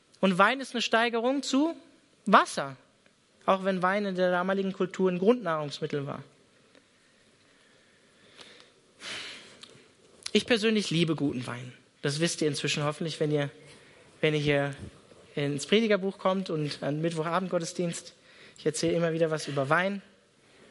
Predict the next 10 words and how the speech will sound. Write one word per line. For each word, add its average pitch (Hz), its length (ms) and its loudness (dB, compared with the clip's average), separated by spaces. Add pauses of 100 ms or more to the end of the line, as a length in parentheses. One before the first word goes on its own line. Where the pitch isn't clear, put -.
(1300)
Kauft - 300 8
euch 262 120 -2
doch 220 140 0
mal 208 200 2
einen 202 200 -2
guten 208 300 0
Wein, 123 280 -4 (380)
ja? 277 180 4 (2500)
Rotwein, 233 640 4
Weißwein, 202 680 0